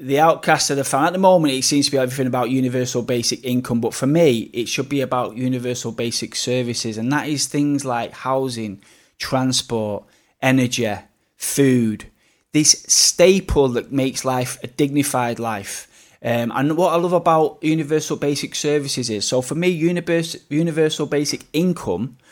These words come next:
which is where everyone gets a certain amount every month put into their bank account, yeah?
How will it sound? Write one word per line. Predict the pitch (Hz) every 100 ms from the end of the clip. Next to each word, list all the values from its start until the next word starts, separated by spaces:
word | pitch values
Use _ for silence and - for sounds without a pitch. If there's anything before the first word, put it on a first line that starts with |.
| _ -
which | 123 127
is |
where | 120 123
everyone | 135 143 135
gets | 127 127 -
a |
certain | 110 139 127 127
amount | 127 120 104
every | 123 120
month | 120 117
put | -
into | 113 113 117
their | 113 113
bank | 110 123 120
account, | 107 - 95 101 -
yeah? | 120 151